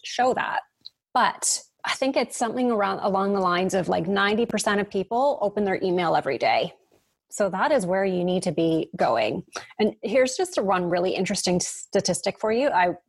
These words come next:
was like, it actually, this number shocked me. Uh, so for every dollar that you invest in your email list,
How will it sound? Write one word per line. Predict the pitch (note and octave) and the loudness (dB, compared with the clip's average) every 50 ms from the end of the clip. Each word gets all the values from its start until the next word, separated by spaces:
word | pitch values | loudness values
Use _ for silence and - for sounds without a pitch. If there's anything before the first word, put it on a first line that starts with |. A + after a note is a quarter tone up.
| - | -4
was | - F#3+ G3 F#3 - - | -2 0 0 0 0 0
like, | F#3+ E3+ E3 - - - _ _ _ _ - - - _ _ _ _ _ _ _ _ _ _ _ _ _ - | 0 0 0 -2 -8 -20 _ _ _ _ -20 -20 -20 _ _ _ _ _ _ _ _ _ _ _ _ _ -10
it | D3 F3 A3 | -6 -2 0
actually, | G#3+ G#3 A3+ A3+ - - B3 A3 G3+ F3+ - - - - F#3+ F3 - _ - | 0 0 0 -2 -4 -2 0 0 0 0 -2 -6 -4 0 0 0 0 _ -4
this | F#3 F3+ G#3 F#3+ | -2 -2 0 0
number | A3 G3+ F#3+ F#3 F#3 | 0 0 0 0 0
shocked | - - E3 D#3 D#3 - | 0 0 0 -2 -2 -2
me. | - B3 C4+ D4+ D4 - - - - - - - - | -2 0 0 0 -2 -6 -12 -10 -8 -8 -8 -8 -2
Uh, | - G#3 G3 | 0 2 2
so | F#3+ - - A3 G3+ | 2 0 0 0 0
for | F#3+ - G#3+ - - - | 0 -2 -4 -4 -2 0
every | - - G3+ B3 C#4+ C#4+ | 0 0 2 0 -2 0
dollar | A#3 A#3 F3+ F3+ G3 G#3+ G3+ | 0 2 2 2 2 2 2
that | G3+ G3 - | 0 0 0
you | F#3+ G#3 | 0 0
invest | G3+ G3 F#3 D#3 E3 D3+ D#3+ E3 - - - | 2 2 2 0 2 0 0 0 -2 -6 -2
in | - G#3 G3 | 0 0 2
your | F#3+ F#3+ F3+ - - _ _ _ - | 2 2 0 -2 -4 _ _ _ -2
email | A3 G#3+ G3+ G3+ F#3+ E3+ E3+ E3+ D#3 | 0 0 2 2 2 2 2 2 2
list, | D#3 D3+ G3 C#4 - - - - - - - | 2 2 2 2 0 -2 -4 -2 -2 -4 -4